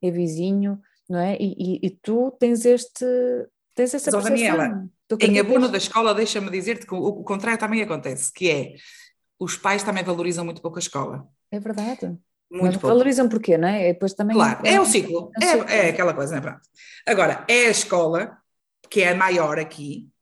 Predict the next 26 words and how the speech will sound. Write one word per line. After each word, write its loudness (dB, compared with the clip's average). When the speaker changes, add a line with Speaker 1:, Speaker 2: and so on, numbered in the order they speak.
Speaker 2:
que -20
tem 2
a 4
obrigação 0
de -4
fazer -2
com -4
que -6
os -6
pais 0
a -2
valorizem. -8
Tem 0
que -2
se 2
fazer 2
respeitar. -4
Speaker 1:
Porque -12
é -4
um -8
sistema -6
Speaker 2:
É -4
aquela 0
Speaker 1:
grande, 2
Speaker 2:
história, -4
Speaker 1:
não -20